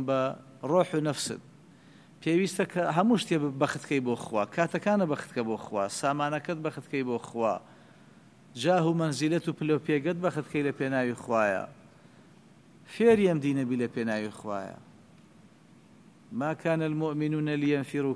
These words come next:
كافة.» بڕواداران نابێ هەموو بچنە جیهاد و تێکۆشان و شەڕ. دەبێت لە هەر کۆمەڵی ئەوانەی زیرەکەن بێنە دواوە، بچن فێری ئەم دینە بن. «لينذروا قومهم»، بۆی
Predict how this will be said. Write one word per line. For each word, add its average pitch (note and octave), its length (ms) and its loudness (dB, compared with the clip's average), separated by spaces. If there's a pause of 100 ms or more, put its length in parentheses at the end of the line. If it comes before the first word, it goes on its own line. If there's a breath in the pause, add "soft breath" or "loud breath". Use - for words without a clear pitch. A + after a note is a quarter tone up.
(100)
كافة.» B2+ 440 0 (140)
بڕواداران C3+ 640 0 (100)
نابێ F3 340 0
هەموو E3+ 220 -2
بچنە E3 300 -4
جیهاد D3 360 2
و C#3+ 60 -2
تێکۆشان C#3 600 -4
و B2+ 60 -4
شەڕ. A2 300 -4 (720 loud breath)
دەبێت C#3 320 2
لە D#3 100 2
هەر E3+ 180 2
کۆمەڵی E3 420 2
ئەوانەی D#3 420 2
زیرەکەن D#3+ 480 0
بێنە E3 260 0
دواوە، E3 400 4
بچن E3 280 -4
فێری F3+ 260 2
ئەم F3 160 0
دینە F3+ 280 2
بن. A#2 140 -2 (840)
«لينذروا D3+ 600 2
قومهم»، C#3+ 580 0
بۆی C#3+ 220 2